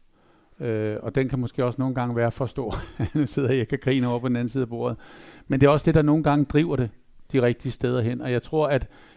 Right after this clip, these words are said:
jeg nok, øh, i hvert fald de, i det sidste stykke tid har været, været utålmodig med, med henblik på at sige, jamen, hvis den utålmodighed ikke på en eller anden måde,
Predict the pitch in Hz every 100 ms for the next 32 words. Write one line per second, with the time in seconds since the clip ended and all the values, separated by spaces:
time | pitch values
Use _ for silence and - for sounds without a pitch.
0 | - 131 135 135 139 139 151 127 123 123
1 | 131 117 139 131 139 131 120 131 120 117
2 | - _ _ - - - 123 113 147 135
3 | 139 131 104 - 143 123 120 117 113 110
4 | 110 110 - - - - 117 117 123 131
5 | - 123 127 156 147 131 123 123 123 117
6 | 135 139 135 - 131 - 131 131 123 117
7 | 117 156 156 156 127 127 123 139 131 123
8 | 139 131 156 156 131 123 117 123 139